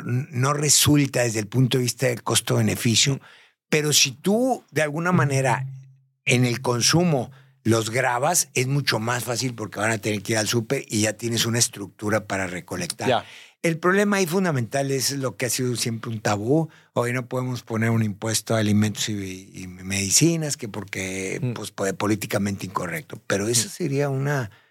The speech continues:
Speaker 1: pues, algo que habría que evaluar o explorar algún tipo de esquema para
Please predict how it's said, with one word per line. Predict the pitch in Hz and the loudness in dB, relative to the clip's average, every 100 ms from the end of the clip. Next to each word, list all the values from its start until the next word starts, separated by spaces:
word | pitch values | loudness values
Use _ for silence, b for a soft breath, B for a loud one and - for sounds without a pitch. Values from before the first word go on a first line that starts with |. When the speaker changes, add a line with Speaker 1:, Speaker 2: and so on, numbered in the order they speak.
| b b _ - | b b _ -4
Speaker 1:
pues, | 135 - | 4 4
algo | 107 123 165 | 4 -2 -2
que | - | -2
habría | 95 101 123 | -2 -2 -4
que | - | 0
evaluar | 147 113 90 90 101 127 | 0 0 -2 -2 -2 0
o | 113 | 2
explorar | 90 - - 80 85 104 | 2 2 0 -4 -2 -2
algún | 113 98 107 | -2 -2 -4
tipo | - 110 120 | -2 -2 2
de | 104 | 2
esquema | - 98 107 - | 2 0 -4 -4
para | 92 | -4